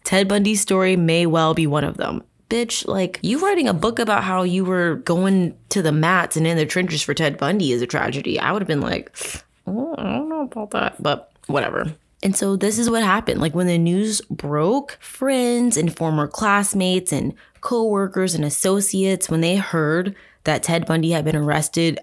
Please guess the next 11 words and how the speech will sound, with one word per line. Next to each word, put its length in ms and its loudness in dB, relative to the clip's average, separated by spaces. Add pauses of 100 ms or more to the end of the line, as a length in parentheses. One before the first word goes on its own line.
(120)
and 220 -2
charged 340 0
with, 140 -4
like, 180 0
fucking 400 -2
aggravated 880 0
kidnapping 720 0
and, 320 0
like, 160 -4
attempted 320 -2
murder, 480 0